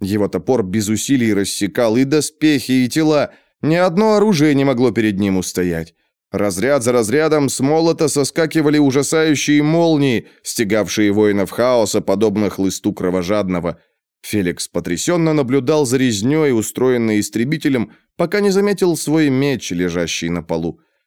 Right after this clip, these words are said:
Схватив его вытянутой рукой, Феликс сам присоединился к схватке. Через несколько минут все было кончено.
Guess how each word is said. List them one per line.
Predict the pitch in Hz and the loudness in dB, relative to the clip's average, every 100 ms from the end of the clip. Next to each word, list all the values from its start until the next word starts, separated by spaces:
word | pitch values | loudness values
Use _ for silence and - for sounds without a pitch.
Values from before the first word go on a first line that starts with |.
| _ | _
Схватив | - - 160 202 214 | -8 -2 -2 -2 -4
его | 208 214 | 0 2
вытянутой | 190 220 202 190 185 | 2 0 0 0 2
рукой, | 175 170 208 196 147 | 2 2 2 2 2
Феликс | 175 170 151 - | 0 -2 -2 -6
сам | - - 160 170 160 | -8 -6 -2 0 0
присоединился | 147 131 131 113 110 113 101 101 | 0 0 0 0 0 0 -2 -4
к | 87 | -6
схватке. | - - 92 90 - - - _ _ _ | -8 -6 -2 -4 -6 -14 -14 _ _ _
Через | - 196 190 | -6 -2 0
несколько | 208 196 180 147 160 | 0 -2 -2 0 0
минут | 165 175 147 | 2 2 0
все | - - 165 | -6 -6 -4
было | 156 147 135 | 0 2 0
кончено. | - 143 135 104 78 76 | 0 -2 0 -2 -6 -10